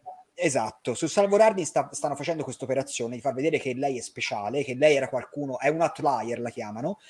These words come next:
cioè una che non sta all'interno delle previsioni e che qui-, quindi grazie a questo può, eh, fare la differenza. Ma il senso della,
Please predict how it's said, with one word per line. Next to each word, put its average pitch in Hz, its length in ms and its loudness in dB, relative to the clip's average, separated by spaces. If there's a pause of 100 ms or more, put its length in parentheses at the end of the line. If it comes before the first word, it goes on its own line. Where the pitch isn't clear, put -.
(100)
cioè 156 160 6
una 156 200 4
che 143 120 -2
non 139 140 -4
sta 175 280 8
all'interno 139 460 4
delle 123 140 -4
previsioni 156 500 0
e 139 40 -2
che - 100 -8
qui-, 180 160 0
quindi 185 340 -2
grazie 147 360 2
a - 40 0
questo 151 520 0 (220)
può, 151 340 8 (240)
eh, 120 720 6
fare 151 280 8
la 131 100 6
differenza. 104 680 -8 (280)
Ma 226 380 2
il 170 140 -2
senso 233 480 4
della, 151 360 4